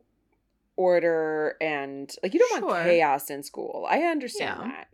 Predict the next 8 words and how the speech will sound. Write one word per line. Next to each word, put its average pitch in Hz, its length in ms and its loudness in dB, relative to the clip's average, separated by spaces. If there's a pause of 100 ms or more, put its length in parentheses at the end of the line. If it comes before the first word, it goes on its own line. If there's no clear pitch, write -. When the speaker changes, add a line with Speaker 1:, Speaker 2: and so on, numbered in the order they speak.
(120)
Speaker 1:
I 427 140 -2
get 226 120 0
Speaker 2:
Yeah. 175 240 -4
Speaker 1:
that. - 200 -14 (200)
Like, 190 420 -4 (1300)
and 339 120 -2
kids 403 240 -2
are, 302 280 -2